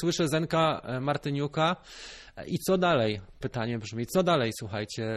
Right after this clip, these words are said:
e, pierwsza klaso? No i ktoś powie tak, no zapisz się do grupy facebookowej albo sobie zobacz filmy na YouTubie, albo poczytaj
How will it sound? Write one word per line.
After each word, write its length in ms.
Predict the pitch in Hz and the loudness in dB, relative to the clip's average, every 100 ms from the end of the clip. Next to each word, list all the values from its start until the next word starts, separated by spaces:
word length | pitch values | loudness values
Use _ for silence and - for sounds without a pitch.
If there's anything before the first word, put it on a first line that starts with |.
| 107 | -4
e, 1080 | 110 110 107 104 104 107 107 104 110 107 117 - | -6 -4 -6 -6 -8 -8 -8 -8 -10 -12 -16 -2
pierwsza 300 | 156 - 151 | -2 0 -2
klaso? 440 | 139 113 - 90 - - - - - - - _ - - - - - | 0 0 -4 -12 -12 -12 -12 -16 -20 -20 -20 _ -18 -16 -14 -10 -2
No 60 | |
i 60 | 190 | 4
ktoś 180 | 220 - | 4 6
powie 260 | 202 190 | 6 6
tak, 260 | 180 151 - | 8 6 6
no 60 | 147 | 0
zapisz 180 | 180 175 | 0 0
się 80 | 170 | 0
do 100 | 147 | 0
grupy 220 | 151 151 | 0 0
facebookowej 580 | 143 123 113 - 165 165 | 0 -2 -4 0 2 4
albo 140 | 151 143 | 2 0
sobie 100 | 139 | -2
zobacz 220 | 127 123 - - | -2 -2 -4 -4
filmy 200 | 143 123 | -4 -2
na 100 | 117 | -4
YouTubie, 300 | 113 139 143 | -4 -2 -2
albo 120 | 123 | -2
poczytaj 340 | 123 - 120 | -6 -8 -8